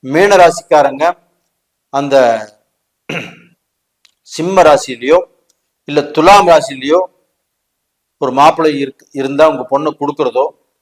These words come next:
இல்ல அந்த வீட்டுல பொண்ணு எடுக்கிறதோ, இது சரி வருமா அப்படின்னா, கண்டிப்பாக சரி வருவதற்கு வாய்ப்புகள் இல்லை. ஒரு பொண்ணு கொடுக்குறோம் அப்படின்னா, எதுக்கோசரம் கொடுக்குறோம்? அந்த பொண்ணு கல்யாணம் பண்ணி,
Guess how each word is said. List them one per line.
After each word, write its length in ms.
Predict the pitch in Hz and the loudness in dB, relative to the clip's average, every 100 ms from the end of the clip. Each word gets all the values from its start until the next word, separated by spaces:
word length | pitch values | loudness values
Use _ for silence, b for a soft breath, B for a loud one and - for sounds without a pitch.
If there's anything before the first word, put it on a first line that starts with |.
| _ | _
இல்ல 120 | 147 160 | -2 2
அந்த 260 | 220 156 165 | 2 0 -4
வீட்டுல 320 | 160 170 170 - | -4 -6 -8 -4
பொண்ணு 300 | 151 160 151 | -4 -4 -6
எடுக்கிறதோ, 560 | 120 143 175 156 127 135 170 _ _ _ _ _ 156 | -4 -4 -2 -2 0 -2 -4 _ _ _ _ _ -10
இது 120 | 156 | -6
சரி 240 | 156 165 196 | 0 2 2
வருமா 300 | 185 165 170 | 0 2 2
அப்படின்னா, 380 | - 135 147 139 104 | 2 -4 -2 -2 -4
கண்டிப்பாக 720 | - 135 160 160 156 151 135 151 | -10 -10 -8 -8 -4 -2 -2 -4
சரி 280 | 139 139 156 | -6 -6 -6
வருவதற்கு 520 | 143 135 127 - 151 | -8 -8 -10 -12 -6
வாய்ப்புகள் 520 | 127 127 131 135 135 | -2 -2 -4 -12 -16
இல்லை. 280 | 117 113 135 104 _ _ _ _ _ _ _ _ _ _ _ _ _ _ | -12 -6 -6 -8 _ _ _ _ _ _ _ _ _ _ _ _ _ _
ஒரு 160 | 131 139 | -6 -4
பொண்ணு 280 | 135 156 190 | -2 -4 -2
கொடுக்குறோம் 460 | 185 175 180 196 190 | -4 -4 -2 2 2
அப்படின்னா, 320 | - 147 151 170 | 2 -2 -4 -4
எதுக்கோசரம் 480 | 151 - 180 165 156 | -6 -6 -4 -4 -6
கொடுக்குறோம்? 340 | - 139 135 143 _ _ _ _ | -10 -6 -6 -8 _ _ _ _
அந்த 140 | 127 120 | -12 -10
பொண்ணு 240 | 120 139 143 | -8 -10 -6
கல்யாணம் 460 | 131 131 143 135 | -6 -2 -4 -4
பண்ணி, 260 | 131 123 135 | -12 -14 -20